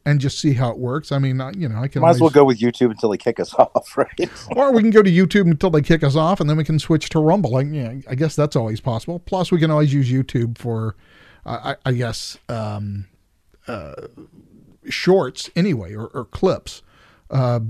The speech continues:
Speaker 2: Yeah.
Speaker 1: assuming that I ever had the inclination to sit down and do video editing to pull a clip out of a,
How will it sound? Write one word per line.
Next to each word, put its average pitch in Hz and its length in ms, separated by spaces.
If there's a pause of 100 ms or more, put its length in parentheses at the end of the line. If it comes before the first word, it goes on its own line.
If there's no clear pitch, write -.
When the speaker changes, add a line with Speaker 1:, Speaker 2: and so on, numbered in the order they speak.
Speaker 2:
Yeah. 120 280
Speaker 1:
assuming 135 420
that 123 240
I 120 220 (320)
ever 151 500
had 139 440
the 143 260
inclination 135 760
to 104 100
sit - 220
down 120 220
and 110 80
do 117 100
video 110 380
editing 104 340
to 107 80
pull 113 340
a - 60
clip - 340
out 202 140
of 214 100
a, 101 140